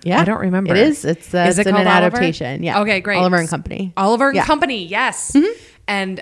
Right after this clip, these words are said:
Speaker 2: uh, the music was by one Billy Joel.
Speaker 1: Oh.
Speaker 2: Um, and, uh, I was a big fan of it when I was a kid. And you
Speaker 1: See?
Speaker 2: know what?
Speaker 1: You didn't even know.
Speaker 2: I wanna watch it again.
Speaker 1: Yeah. It's a great movie.
Speaker 2: I'm gonna watch it tonight. <laughs>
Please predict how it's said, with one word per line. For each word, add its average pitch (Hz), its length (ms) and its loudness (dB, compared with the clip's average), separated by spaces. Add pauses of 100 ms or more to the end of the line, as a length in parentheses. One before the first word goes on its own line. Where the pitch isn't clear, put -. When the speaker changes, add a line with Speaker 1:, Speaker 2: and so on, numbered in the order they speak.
Speaker 2:
uh, 180 220 2
the 170 100 -6
music 208 520 0
was 180 240 -2
by 165 460 2
one 175 360 2
Billy 175 260 2
Joel. 170 520 -4
Speaker 1:
Oh. 214 200 2 (840)
Speaker 2:
Um, 147 540 -2 (200)
and, 160 680 -6 (120)
uh, 170 320 -2
I 180 140 0
was 196 160 -2
a 202 40 -8
big 208 140 -4
fan 254 160 -2
of 247 60 2
it 214 80 0
when 208 80 0
I 208 60 2
was 208 120 0
a 220 40 -4
kid. 277 240 2
And 214 100 -4
you 214 80 6
Speaker 1:
See? - 20 8
Speaker 2:
know 339 80 8
what? 277 260 2 (460)
Speaker 1:
You 240 140 4
didn't 262 140 6
even 277 180 4
know. 277 280 2
Speaker 2:
I 226 120 0
wanna 240 180 2
watch 233 220 0
it 170 40 -4
again. 151 320 -4 (140)
Speaker 1:
Yeah. 294 220 2 (320)
It's 233 180 2
a 247 60 2
great 240 160 2
movie. 269 220 0
Speaker 2:
I'm - 40 4
gonna 214 100 2
watch 175 200 2
it 185 80 -8
tonight. 190 320 0 (320)
<laughs> - 80 -12